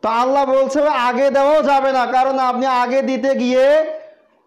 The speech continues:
কখন যে আপনি সেদিকে চলে যাবেন, তার guarantee নেই, কারণ শয়তান আপনার রগে রগে, শিরায় উপশিরায় চলাচল করছে।" আপনি বলছেন, "সমস্যা নেই, আমার খালাতো বোন হয়,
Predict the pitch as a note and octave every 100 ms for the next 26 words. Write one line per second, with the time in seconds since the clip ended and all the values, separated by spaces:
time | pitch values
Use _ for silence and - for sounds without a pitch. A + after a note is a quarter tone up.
0 | _ _ A3 A3+ C#4 C#4+ C4 C4 B3 B3
1 | C4 A#3+ A3+ B3 A3+ A3 A3+ A3+ G#3+ G3+
2 | G3+ G3+ G3+ A#3 A3 G#3+ F3 G3+ G#3 G3
3 | - G3 G3 G3+ G3 F#3+ F3 A3+ G3+ G3
4 | F3+ E3+ C3+ - - _ - - B3+ B3
5 | A3 G#3 C#4 C#4+ B3 A3 G#3 F#3+ F#3 F3
6 | D3+ C#3+ D3 - _ _ _ _ _ _
7 | _ _ _ - A3+ A3 B3 B3 - G#3+
8 | F#3+ G3 F#3+ G3 - F3 F3+ F#3 F3 F3
9 | F3 E3+